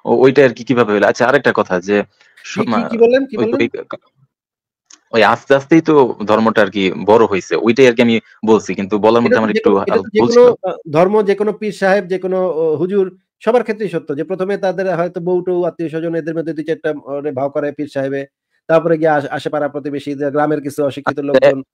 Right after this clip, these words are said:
Speaker 1: প্রশ্ন এখন, ওই আপনি যে বললেন ওইটার through-তে একটা প্রশ্ন এখন একটা করব।
Speaker 2: না, না,
Speaker 1: ওই
Speaker 2: আপনি
Speaker 1: সময়
Speaker 2: এটা
Speaker 1: কি কেউ
Speaker 2: বুঝছেন কিনা? এটা বুঝছেন কিনা যে বাংলাদেশে তো অনেক পীর সাহেব আছে, পীর সাহেব আছে না? দেখছেন তো?
Speaker 1: জি, জি, জি।
Speaker 2: পীর সাহেবের, পীর সাহেবের এত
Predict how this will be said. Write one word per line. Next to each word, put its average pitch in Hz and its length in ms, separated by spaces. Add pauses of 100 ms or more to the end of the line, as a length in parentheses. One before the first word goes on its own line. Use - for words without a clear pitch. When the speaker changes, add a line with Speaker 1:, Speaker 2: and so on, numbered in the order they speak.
(120)
Speaker 1:
প্রশ্ন - 260
এখন, 110 360
ওই 104 300
আপনি 107 240
যে 110 120
বললেন 123 240
ওইটার 107 200
through-তে 107 300
একটা 101 200
প্রশ্ন 95 240
এখন 95 180
একটা - 260
করব। 85 320
Speaker 2:
না, 208 160
না, 214 60
Speaker 1:
ওই - 40
Speaker 2:
আপনি 123 140
Speaker 1:
সময় 113 160
Speaker 2:
এটা - 80
Speaker 1:
কি - 80
কেউ 147 120
Speaker 2:
বুঝছেন 135 120
কিনা? 151 300 (100)
এটা 214 180
বুঝছেন 226 320
কিনা 196 240
যে 156 160
বাংলাদেশে 170 480
তো 208 100
অনেক 196 180
পীর 202 100
সাহেব 175 240
আছে, 131 200
পীর 151 120
সাহেব 180 180
আছে 185 160
না? 202 280 (140)
দেখছেন 170 300
তো? 107 180 (140)
Speaker 1:
জি, 104 100 (160)
জি, 98 60 (360)
জি। 101 140 (240)
Speaker 2:
পীর 214 100
সাহেবের, 214 640
পীর 190 100
সাহেবের 202 260
এত 185 180